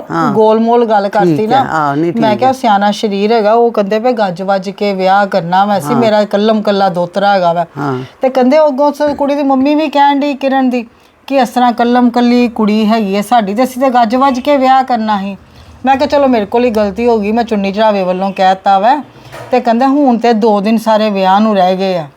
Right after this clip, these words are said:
Speaker 1: ਆਹੋ, ਇਹ ਤੇ ਗੱਲ ਸਹੀ ਹੈ।
Speaker 2: ਤੇ ਕਹਿੰਦੇ ਕੋਈ ਪੈਲਸ ਜਾਂ ਕੋਈ ਹੋਟਲ ਮਿਲਣਾ ਨਹੀਂ ਹੈਗਾ।
Speaker 1: ਨਹੀਂ ਮਿਲਣਾ
Speaker 2: ਤੇ
Speaker 1: ਹੈ।
Speaker 2: ਕਹਿੰਦੇ ਵਿਆਹ ਤੁਸੀਂ ਭਾਵੇਂ ਅਸੀਂ ਸਿੰਪਲ ਕਰ ਦਿੰਨੇ, ਚੁੰਨੀ ਚੜਾ ਕੇ, ਚਾਰ ਦਿਨਾਂ ਨੂੰ ਹਫ਼ਤੇ ਬਾਅਦ ਸਾਨੂੰ ਜਿਹੜਾ ਹੋਟਲ ਮਿਲੇਗਾ ਨਾ,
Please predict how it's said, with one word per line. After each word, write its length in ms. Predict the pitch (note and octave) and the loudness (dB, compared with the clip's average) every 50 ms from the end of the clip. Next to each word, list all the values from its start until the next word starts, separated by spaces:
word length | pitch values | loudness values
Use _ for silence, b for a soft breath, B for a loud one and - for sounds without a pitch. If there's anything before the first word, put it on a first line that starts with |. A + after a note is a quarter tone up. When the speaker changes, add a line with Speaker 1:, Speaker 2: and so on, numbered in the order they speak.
| _ _ - | _ _ -8
Speaker 1:
ਆਹੋ, 200 | D3+ D3+ C#3 C#3 | -4 -4 -2 0
ਇਹ 180 | D#3 F3 F3 E3 | 0 0 0 0
ਤੇ 140 | C#3 E3 C#3+ | 0 -2 -2
ਗੱਲ 200 | C#3 C#3 C3+ A#2 | 0 -2 -2 -4
ਸਹੀ 380 | - - D#3 B2+ A2 A2+ A2+ | -6 -6 -6 -6 -4 -4 -6
ਹੈ। 60 | A#2 A2+ - _ - | -6 -8 -12 _ -4
Speaker 2:
ਤੇ 100 | C4 B3 | -4 0
ਕਹਿੰਦੇ 440 | B3+ A#3+ A#3 A#3+ C4 C#4+ D4 D4 | 0 0 2 2 2 2 2 0
ਕੋਈ 340 | C4+ C#4 - C4+ C4+ C4+ C4+ | 0 -2 0 0 2 2 0
ਪੈਲਸ 480 | B3+ - - A#3+ A3 G#3+ A3 A#3 A#3+ A#3 | -2 0 0 2 2 2 2 2 0 0
ਜਾਂ 220 | G#3 B3 B3 A#3+ | 0 0 0 0
ਕੋਈ 180 | A#3 B3+ B3+ B3+ | 2 2 0 2
ਹੋਟਲ 380 | A#3 C4 C4 A3+ G#3+ G#3 G#3+ | 2 2 0 0 0 -2 0
ਮਿਲਣਾ 360 | G#3+ A#3+ A3 G3+ G3 G3 G3 G3 | 0 0 0 0 0 0 0 2
ਨਹੀਂ 180 | G3+ G#3+ A3 | 2 0 0
ਹੈਗਾ। 300 | G#3+ A3+ F3+ E3 E3 F3+ | 2 2 2 2 2 2
Speaker 1:
ਨਹੀਂ 100 | F3 E3+ | 2 2
ਮਿਲਣਾ 360 | D#3+ D3+ C#3+ B2+ A#2+ A#2+ B3 | 0 0 0 -2 -4 -4 -2
Speaker 2:
ਤੇ 60 | B3+ B3 | -2 -2
Speaker 1:
ਹੈ। 60 | A#3+ | 0
Speaker 2:
ਕਹਿੰਦੇ 260 | B3 B3 A#3+ D4 D4+ | 2 2 2 4 2
ਵਿਆਹ 280 | C4 C4 B3 B3+ C4 C4 | 2 4 4 2 2 2
ਤੁਸੀਂ 320 | B3+ C4 - - C#4 C4+ | 0 -4 -4 -4 -6 -4
ਭਾਵੇਂ 340 | C4 C4+ C4+ C4 A#3 A3 G#3+ | 0 0 0 2 2 0 -2
ਅਸੀਂ 200 | G#3 - B3 A3+ | -4 -4 -6 -6
ਸਿੰਪਲ 440 | A#3 - G#3+ F#3+ E3+ - G#3 A3 A3+ | -4 -4 -6 -6 -2 -2 -2 -2 0
ਕਰ 180 | A#3+ A#3+ A3+ | 0 0 0
ਦਿੰਨੇ, 280 | G3+ G3 A#3 A#3+ A#3+ B3 | 0 0 0 0 0 0
ਚੁੰਨੀ 320 | - A#3+ A3 G#3+ G#3+ G#3+ | 0 0 2 2 2 0
ਚੜਾ 280 | G#3+ A#3+ A#3+ A#3+ A3+ G3+ | 0 0 0 2 2 0
ਕੇ, 240 | F3+ - B3 C#4 C4+ - B B B B B B B _ _ - | 0 0 -2 -2 -2 -4 B B B B B B B _ _ -6
ਚਾਰ 320 | - C4 B3 A3+ A3 A3+ A3 | -2 0 2 2 2 2 0
ਦਿਨਾਂ 300 | G#3 A#3+ A#3+ B3 B3 B3 | 0 -2 0 0 0 0
ਨੂੰ 160 | A#3+ A3 C4 | 0 -2 -4
ਹਫ਼ਤੇ 240 | B3+ - - G#3 G#3 | -6 -6 -8 -8 -4
ਬਾਅਦ 240 | G3 G#3+ G#3+ A3+ | -2 -4 -4 -4
ਸਾਨੂੰ 260 | A3 G#3+ C4+ C4 A#3+ G#3 | -4 -4 -2 -2 -2 0
ਜਿਹੜਾ 260 | G3+ A3 A#3 C4+ C#4+ | -2 0 0 0 0
ਹੋਟਲ 380 | C4 C#4 D#4+ D4 A3 A#3 G#3+ | 0 0 -2 -2 -2 -2 -2
ਮਿਲੇਗਾ 420 | G3+ G3+ G#3 A3+ B3 B3+ A#3+ A#3 A3 | -2 -2 0 0 0 0 0 -2 -2
ਨਾ, 140 | A#3 B3 | -2 -4